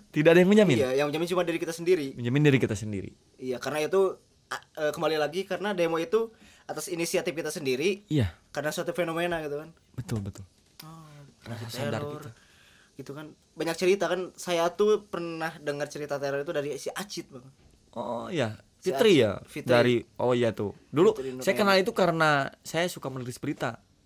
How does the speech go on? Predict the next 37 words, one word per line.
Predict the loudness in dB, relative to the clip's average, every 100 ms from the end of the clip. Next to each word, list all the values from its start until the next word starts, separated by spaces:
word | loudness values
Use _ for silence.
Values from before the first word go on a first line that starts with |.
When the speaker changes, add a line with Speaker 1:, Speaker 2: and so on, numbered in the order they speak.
| _ -14
Speaker 2:
Oh. | -6 -4 -4 -4 -4
Speaker 1:
Menulis | -4
berita | -2 2 4
kan | 4 4
saya | 4
itu | 2 0
Speaker 2:
Iya, |
Speaker 1:
tuh. | 0 -2
Speaker 2:
iya, | -4
iya. | -12 -10
Speaker 1:
Nggak | -10
apa | -6 -8
berita. | -6 -8 -6 -10 -10 -12
Speaker 2:
Aha, | -18 -18 -16 -16
aha. | -16 -14
Speaker 1:
Saya | -6 -6
makin | -4 -8
dekat | -8 -4 -4
ngobrol | -4 -4 2 4
lah. | 4 2 -4 -12
Gimana, | -8 -4 -2
gimana, | 0 2 2 4
gimana, | 2 0 -2
gimana. | -4 -8 -10 -14 -16
Speaker 2:
Oke, | -20 -20 -20
oke, | -20 -20
oke. | -20 -20 -20 -20 -20 -20
Itu, | -20 -10 -6 -4 -6 -10 -18 -20 -20 -12 4
guys, | 10 10 10 4
Mang | -2
Sehab. | 0 4 6 4 0 -10
Nah, | -2 0
ini. | 0 0 -4 -6 -10 -14 _
Last | 2 6 6 4 -2 -8
but | 0 2 2 0
not | -6 -4
least. | -4 -6 -6 -18 -20